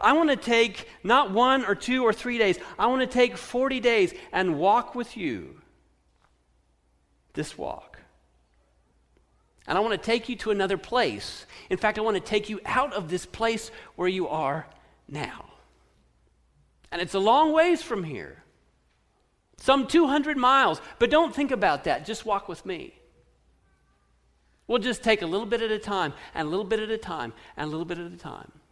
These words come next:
And that will give us time to have rich and deep conversations. And I promise you, forty days from now, you will not be anywhere close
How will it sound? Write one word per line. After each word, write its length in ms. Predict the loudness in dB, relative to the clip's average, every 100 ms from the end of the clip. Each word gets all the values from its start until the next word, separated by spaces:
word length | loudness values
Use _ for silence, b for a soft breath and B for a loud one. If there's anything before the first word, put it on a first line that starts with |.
| _ B
And 180 | -6 0
that 140 | 2 2
will 120 | -2
give 260 | 0 -2
us 160 | -2 -6
time 480 | -8 -2 0 0 -2
to 180 | -4 -4
have 340 | -2 0 0
rich 560 | -2 -4 -6 -6 -14 -14 B
and 300 | -8 -8 -4
deep 320 | -4 -4 -6 -20 B -4
conversations. 920 | 0 2 0 -2 0 0 0 -4 -4 B
And 140 | 0 4
I 140 | 4
promise 680 | 4 0 6 6 6 4 2
you, 200 | 0 0 B
forty 500 | -16 2 6 6 6
days 360 | 6 8 8 4
from 220 | 2 2
now, 300 | 6 6 6 B 4
you 160 | 6
will 120 | 8
not 240 | 8 8 6
be 220 | 2 2
anywhere 340 | 4 8 8
close 560 | 8 6 6 6 4 -2